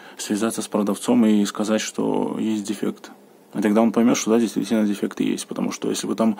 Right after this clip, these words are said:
обнаружите его только, например, через неделю, там, уже можно подумать, что <laughs> вы сломали.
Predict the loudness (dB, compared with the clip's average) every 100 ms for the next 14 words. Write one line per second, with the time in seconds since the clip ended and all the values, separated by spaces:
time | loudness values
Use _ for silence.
0 | -6 -18 -20 -14 -4 0 2 2 0 0
1 | 2 2 0 2 2 2 0 0 0 2
2 | 0 0 0 0 0 0 -2 -4 -16 -14
3 | -14 -2 2 4 4 2 2 4 2 2
4 | 0 0 -4 -14 0 2 2 2 2 2
5 | 2 0